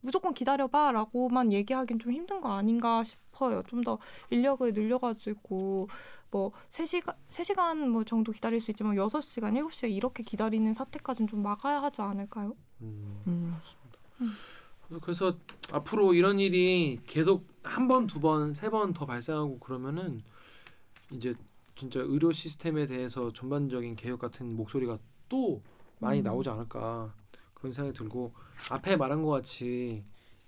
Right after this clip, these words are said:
Speaker 2: 이 의사 자격을 뭐 사실 뭐 이렇게 생각, 의사분들은 <coughs> 그렇게 생각하실 수 있어요. "왜 의사 자격을 너, 어? 면허도 없는 김기아 너 같은, 어?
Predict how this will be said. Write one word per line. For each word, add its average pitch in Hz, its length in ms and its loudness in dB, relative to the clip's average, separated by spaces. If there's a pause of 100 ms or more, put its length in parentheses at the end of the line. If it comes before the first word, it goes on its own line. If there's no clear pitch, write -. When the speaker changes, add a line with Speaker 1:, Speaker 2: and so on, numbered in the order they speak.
Speaker 2:
이 107 220 -8 (220)
의사 143 280 2
자격을 135 1500 0 (540)
뭐 120 160 -10
사실 165 200 -2
뭐 131 220 0 (100)
이렇게 226 220 0
생각, 262 300 4
의사분들은 247 500 2
<coughs> - 320 6
그렇게 196 180 6
생각하실 233 360 2
수 - 160 -6
있어요. 131 420 0 (340)
"왜 196 140 6
의사 190 240 4
자격을 190 480 4
너, 143 260 4 (160)
어? 196 220 0
면허도 156 340 4
없는 139 420 0 (320)
김기아 147 300 4
너 127 120 0
같은, 131 320 -4 (240)
어? 147 240 -2